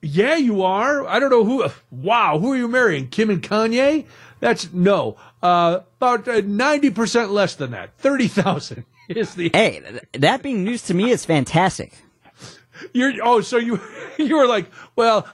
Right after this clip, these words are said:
Speaker 1: I can't swing three hundred thousand, but I can swing thirty thousand."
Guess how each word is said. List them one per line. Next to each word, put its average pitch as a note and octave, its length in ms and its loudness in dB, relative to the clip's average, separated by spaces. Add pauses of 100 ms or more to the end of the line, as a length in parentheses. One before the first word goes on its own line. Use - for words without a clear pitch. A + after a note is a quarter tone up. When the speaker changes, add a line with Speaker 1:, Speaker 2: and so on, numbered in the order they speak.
Speaker 1:
I C4 160 0
can't B3+ 360 0
swing A#3+ 360 0
three A3+ 320 0
hundred G3+ 380 0
thousand, A2 480 -10 (260)
but F#3+ 120 -2
I A3+ 120 0
can E3+ 220 -4
swing F3 480 -2
thirty A#3+ 400 -2
thousand." A#2+ 480 -4